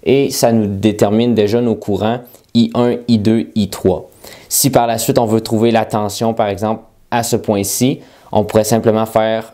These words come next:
euh, trouver la tension ici en fonction du courant qui circule dans R deux,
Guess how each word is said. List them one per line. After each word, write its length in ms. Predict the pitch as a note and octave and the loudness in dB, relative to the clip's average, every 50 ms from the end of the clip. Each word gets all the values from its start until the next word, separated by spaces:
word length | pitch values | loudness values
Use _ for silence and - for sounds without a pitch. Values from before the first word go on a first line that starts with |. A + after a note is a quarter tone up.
| - G#2+ | -8 -4
euh, 460 | G#2 G2 F#2+ F#2+ F#2+ F#2+ F#2+ F#2+ D#2+ - - - - - - - _ - - _ _ _ - | 0 0 2 0 0 0 -2 -4 -6 -8 -12 -20 -18 -20 -20 -20 _ -20 -20 _ _ _ 0
trouver 400 | - A2 G#2 A2 A#2 A#2+ A#2 - | 0 2 4 4 4 4 2 0
la 500 | G#2 G2+ A2 G#2+ G#2+ G#2+ G#2+ A2 A2 G2 | 0 2 4 4 4 4 2 2 0 -4
tension 460 | - - - A2 G#2 G2 - - A2 | -8 -6 -4 -4 -4 -2 -2 -2 0
ici 300 | G#2 G2+ - - B2 B2 A#2 | 0 0 -2 -2 0 0 0
en 40 | A2 | 0
fonction 460 | - A2 G2+ F#2+ - - A2+ A2+ A2 | -2 -4 -4 -4 -4 -2 -2 0 0
du 160 | G#2 F#2+ G2 | -2 -4 -6
courant 320 | - - G#2 F#2+ G#2+ G#2+ | -4 -2 -2 0 0 -2
qui 120 | G#2+ - - | -4 -6 -2
circule 500 | - G#2 G2+ - - - A2 G#2+ G#2+ G2 | -2 -2 -2 -2 0 0 2 2 2 0
dans 160 | G#2+ G#2+ - | 0 -2 -2
R 300 | - G2 G2 F#2+ F2+ F#2 F#2 | -2 -2 -2 -2 -2 -2 -2
deux, 260 | G#2 G2+ A2 B2+ C3+ | 0 0 0 0 -2